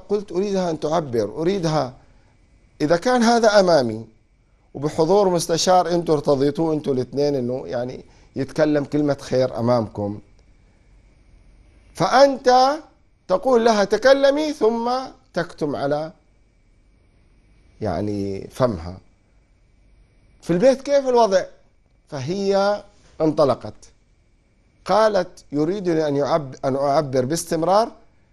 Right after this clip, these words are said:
وكلما عبرت أعطاني من الصواريخ ال-، ال-، المسكتة للكلام، ليست المضادة للصواريخ، الص-، مضادات الكلام، فأسكتني".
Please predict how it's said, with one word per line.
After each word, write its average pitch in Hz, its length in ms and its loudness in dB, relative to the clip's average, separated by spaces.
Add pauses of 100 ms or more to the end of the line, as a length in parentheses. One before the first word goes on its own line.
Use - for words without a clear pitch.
(220)
وكلما 170 600 2
عبرت 147 760 0 (180)
أعطاني 147 560 -2
من 135 140 -6
الصواريخ 127 640 -6
ال-، 113 180 -4
ال-، 104 260 -4
المسكتة 117 580 -4
للكلام، 101 600 -2 (540)
ليست 123 340 -2
المضادة 110 480 -2
للصواريخ، 110 560 -4
الص-، 123 300 -6
مضادات 123 800 -2
الكلام، 95 400 -6
فأسكتني". 92 960 -8